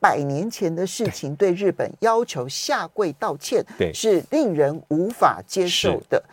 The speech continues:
Speaker 2: 是，是。
Speaker 1: 他当然这里面所谓百年前的事情，当然指的是就是日本对韩国的殖民统治，
Speaker 2: 对。
Speaker 1: 还有当时包括了慰安妇，还有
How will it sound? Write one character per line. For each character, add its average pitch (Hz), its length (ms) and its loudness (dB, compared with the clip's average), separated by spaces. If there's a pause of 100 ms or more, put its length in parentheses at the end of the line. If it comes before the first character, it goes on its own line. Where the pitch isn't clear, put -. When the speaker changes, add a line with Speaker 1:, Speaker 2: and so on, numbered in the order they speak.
Speaker 2:
是， - 100 -20
是。 - 60 -4
Speaker 1:
他 220 100 6
当 214 180 2
然 190 120 -4
这 214 100 4
里 147 140 -2
面 160 120 -2
所 117 180 -4
谓 156 100 0
百 120 200 0
年 120 160 -4
前 139 160 -8
的 131 80 -10
事 135 220 -4
情， 113 180 -10
当 123 140 -6
然 135 100 -6
指 107 160 -10
的 120 140 -8
是 131 240 -8
就 123 180 -6
是 139 160 -8
日 160 120 0
本 123 180 -2
对 160 120 -2
韩 139 260 -6
国 123 180 -4
的 127 100 -2
殖 127 240 -6
民 131 240 -6
统 - 300 -8
治， 160 300 0 (120)
Speaker 2:
对。 82 120 -6 (120)
Speaker 1:
还 160 120 4
有 143 180 4
当 - 260 0
时 120 360 -6
包 147 200 0
括 139 200 -6
了 120 100 -2
慰 147 180 4
安 143 220 -2
妇， 139 240 -4
还 117 220 -2
有 135 280 2